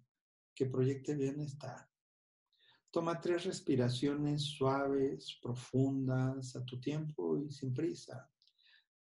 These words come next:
Y en alguna inhalación te invito a entrecerrar los ojos o simple y sencillamente te invito a dirigir la mirada hacia algún punto sin enfocar nada en particular.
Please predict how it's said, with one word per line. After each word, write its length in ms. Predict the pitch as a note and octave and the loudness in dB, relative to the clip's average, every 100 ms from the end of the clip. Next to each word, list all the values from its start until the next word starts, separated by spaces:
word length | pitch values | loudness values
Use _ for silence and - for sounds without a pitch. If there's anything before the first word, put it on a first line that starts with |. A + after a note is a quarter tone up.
| _ | _
Y 60 | E3+ | 2
en 80 | |
alguna 280 | F#3 F#3 F#3+ | 4 4 4
inhalación 640 | F#3 D3+ C#3+ C3+ - G#3+ B3+ | 4 4 4 2 6 6 6
te 120 | G3+ | 4
invito 320 | D#3+ D3+ D#3 | 6 4 4
a 20 | |
entrecerrar 560 | D3+ C3+ B2 A#2 A#2+ A#2 | 2 2 0 0 0 0
los 240 | A#2 - | -4 0
ojos 640 | D#3+ E3+ E3+ - E3 D#3+ - | 4 4 2 0 0 0 -2
o 80 | C3+ | -2
simple 520 | - G3 G3 F#3+ F3 | 0 0 2 4 2
y 20 | |
sencillamente 920 | E3 C#3+ B2+ D3+ D3 C#3 C#3 C3+ D3 | 2 -2 2 2 2 2 2 2 0
te 120 | B2+ B2+ | 2 4
invito 400 | B2 B2 B2+ C#3 | 6 4 2 0
a 40 | |
dirigir 480 | A#2+ A2+ - C3 A#2+ | 0 0 0 0 2
la 100 | A#2 | -2
mirada 760 | A2+ A2+ C3+ C#3 C3 B2+ B2+ - - - _ | -4 -2 0 2 4 4 4 -2 -14 -20 _
hacia 300 | C#3+ D3 D3+ C3 | -4 0 2 4
algún 340 | B2 B2+ B2+ | 4 4 6
punto 640 | B2+ B2 B2 B2+ B2 B2 B2 | 8 8 8 6 4 4 -2
sin 300 | - C3+ C3+ | -4 0 2
enfocar 680 | C3 B2+ A#2+ - A#2+ G#2 G#2 - _ _ | 0 0 -6 -6 -2 -2 -4 -10 _ _
nada 560 | C3 C3 C3 B2+ A#2 A2 | 0 2 4 2 0 -2
en 120 | G#2+ | -6
particular. 640 | A2 - - - - - | -6 -6 -8 -8 -10 -12